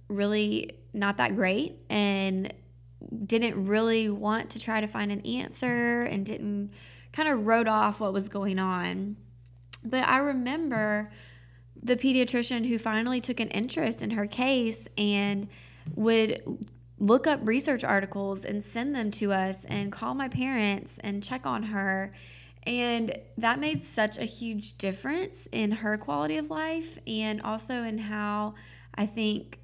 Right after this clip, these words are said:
she felt about healthcare and how we felt about healthcare.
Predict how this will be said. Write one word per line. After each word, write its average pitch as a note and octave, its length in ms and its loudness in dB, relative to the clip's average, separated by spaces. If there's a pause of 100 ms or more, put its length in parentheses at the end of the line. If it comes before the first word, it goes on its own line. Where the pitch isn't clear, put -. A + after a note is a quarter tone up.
she A#3 300 -2
felt C4 220 -2
about C4+ 180 0
healthcare C4 500 -2
and G#3+ 80 -2
how G#3 180 -2
we A3 160 0
felt B3+ 280 0
about B3 220 -2
healthcare. A3+ 720 -2